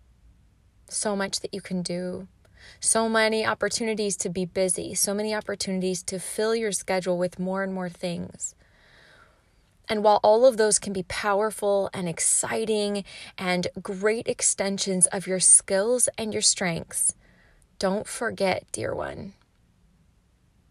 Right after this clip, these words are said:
that one of the most important things to carve out in this week is time for yourself. Being with yourself, being in nature, finding a home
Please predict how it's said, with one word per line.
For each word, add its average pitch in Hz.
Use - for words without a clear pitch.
that 190
one 185
of 190
the 185
most 185
important 208
things 190
to -
carve 170
out -
in 175
this 180
week -
is 175
time 160
for -
yourself. -
Being 202
with 180
yourself, -
being 190
in 180
nature, 170
finding 202
a 180
home 175